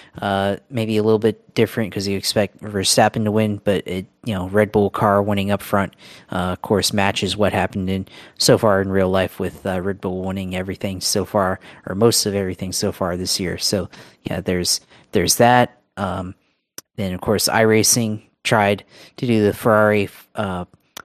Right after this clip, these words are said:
four, four eighty-eight G T three series, uh, at Spa the past week and learned how to drive around Spa in, in that car and, um,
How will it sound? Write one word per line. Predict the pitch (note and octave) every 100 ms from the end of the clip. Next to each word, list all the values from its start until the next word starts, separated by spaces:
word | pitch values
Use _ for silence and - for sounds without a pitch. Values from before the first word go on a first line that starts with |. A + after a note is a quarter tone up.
| _
four, | - C#3 B2+ B2 -
four | - D3 C3+
eighty-eight | C3 B2 A#2+ B2 - -
G | B2+
T | - B2
three | - B2+ B2 A#2+
series, | - B2+ A#2+ A#2+ A#2 - - _ _
uh, | B2 A#2 A2 A2 G#2+ _ _ -
at | A2+
Spa | - - A#2 A2+ A2+ - -
the | A2
past | B2 A2 -
week | A#2+ A2+ -
and | G2+ F#2+ - - _ -
learned | A2+ A2+ G2+
how | A2
to | G#2+
drive | G2+ G#2+ G#2
around | G#2+ G#2
Spa | - A#2 G#2+ G#2+
in, | G#2 G#2
in | G2+ G#2
that | G#2+ G#2+
car | - A2+ G#2 G#2+
and, | G2 F2+ _ _ _ G#2+
um, | G2+ F#2 G2+